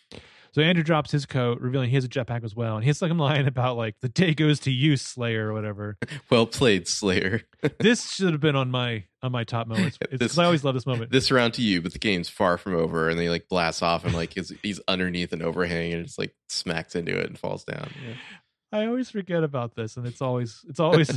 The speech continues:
Speaker 1: <laughs> satisfying.
Speaker 2: <laughs> I'm just, like, cut back to Buffy being like, "Huh?"
Speaker 1: <laughs> And then Jonathan's left behind 'cause they were planning on betraying him and leaving him behind. So he has no
Speaker 2: Mm-hmm.
Speaker 1: jetpack.
Speaker 2: Uh, oh, this almost made my top moments here when the, the police are escorting Jonathan and Andrew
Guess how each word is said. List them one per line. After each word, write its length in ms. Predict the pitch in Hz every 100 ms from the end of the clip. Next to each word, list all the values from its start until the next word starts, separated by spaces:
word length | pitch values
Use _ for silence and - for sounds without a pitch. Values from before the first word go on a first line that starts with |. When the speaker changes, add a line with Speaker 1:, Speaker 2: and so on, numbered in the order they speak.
| 113
Speaker 1:
<laughs> 140 | - -
satisfying. 600 | - - 156 - 185 -
Speaker 2:
<laughs> 40 |
I'm 120 | 156 180
just, 180 | 180 180
like, 120 | 147 - -
cut 180 | 170 -
back 200 | 156 -
to 80 | 131
Buffy 340 | 127 123 120
being 180 | 101 98
like, 260 | 87 - _
"Huh?" 160 | 151 147 - _ _ - _ -
Speaker 1:
<laughs> 180 | - - - - _ _ - -
And 100 | 175
then 180 | 180 156 _
Jonathan's 360 | 175 180 156
left 140 | 143 127
behind 240 | 131 131
'cause 160 | 127 110
they 120 | 123
were 80 | 120
planning 280 | 127 123 117
on 80 |
betraying 380 | 107 - 123 117
him 140 | 107 104
and 100 | 101
leaving 220 | 104 98
him 100 | 95
behind. 380 | 98 98 95 -
So 100 | 117
he 40 |
has 100 | 104
no 100 | 104
Speaker 2:
Mm-hmm. 120 | 98
Speaker 1:
jetpack. 280 | 95 98 92 _ _ _ _ - - _
Speaker 2:
Uh, 200 | - 92 -
oh, 160 | 143
this 220 | 131 147 -
almost 260 | 143 127
made 120 | 117 104
my 100 | 92
top 200 | 104 92
moments 240 | 90 90
here 200 | 98 90
when 180 | 87 87
the, 240 | 87 85 82
the 80 | 92
police 420 | - 92 90 -
are 200 | 92 87 -
escorting 580 | 92 - 92 90 87
Jonathan 400 | 87 87 85 87 85
and 80 |
Andrew 460 | 85 85 87 87